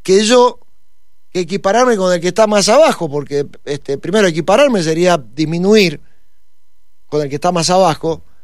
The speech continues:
este, y no, el desafío es llegar a una meta que me ponga al nivel o a la altura del que está arriba mío. Este es el objetivo. Y es buscar la reacción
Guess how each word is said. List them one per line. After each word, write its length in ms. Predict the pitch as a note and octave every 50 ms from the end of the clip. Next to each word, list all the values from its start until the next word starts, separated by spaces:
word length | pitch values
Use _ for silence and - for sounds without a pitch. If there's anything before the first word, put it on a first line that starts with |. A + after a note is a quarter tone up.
| - - - - - - -
este, 640 | - E3 D#3 C#3+ D3+ - D#3+ D#3 D#3 D#3 D#3 - -
y 100 | E3 F3
no, 140 | G#3 C#4+ D4
el 80 | A3
desafío 540 | F#3 E3+ D#3 D#3 F3+ F3 G3 B3+ A#3 G#3+ A3
es 200 | A#3 A#3 G#3+ E3+ - - D3
llegar 500 | F3 F3+ F#3+ G#3 B3 C#4 D4+ D4 - - - - - - - - - - - - - - - -
a 120 | - D#3 F#3
una 260 | G#3+ A#3 A#3+ A#3+ A3+
meta 360 | A3 B3+ C#4+ A#3+ A#3+ B3 G#3+
que 140 | E3+ - G3
me 140 | F#3+ F#3+ F#3
ponga 580 | - - - C4 C4+ C4+ C4+ C4 B3 A3 - - - - - - - - -
al 240 | - E3 F#3 F#3+ F#3+
nivel 500 | G3 G3 G#3 A3+ B3 C4 C#4 C#4+ C4+ - - - - - - - -
o 120 | C#3 E3+
a 40 | F#3
la 100 | F#3+ F#3
altura 400 | F#3+ G3 F#3 - C4 C#4+ D4 C4+
del 140 | A3+ G#3 F3+
que 100 | - F#3
está 220 | F3 - A3+ A3+
arriba 320 | A3+ G#3+ G3+ G#3 G#3 G3+ G3
mío. 380 | F#3+ E3+ D3 C3 B2+ A#2+ A#2 - - - - - -
Este 300 | - C#4+ - - F3+ E3
es 160 | D#3 D3 -
el 100 | D3+ C#3+
objetivo. 560 | C#3+ C3+ C#3+ F3+ - - B3+ F#3 C#3+ B2+ A#2 - - - - - - - - - - - - - -
Y 100 | E3 F3
es 60 | E3
buscar 320 | F3+ G3 - - A3 A#3
la 140 | A#3+ A3+ G3+
reacción 460 | F#3+ F#3 F3+ F3 E3+ - C4+ C#4 C4+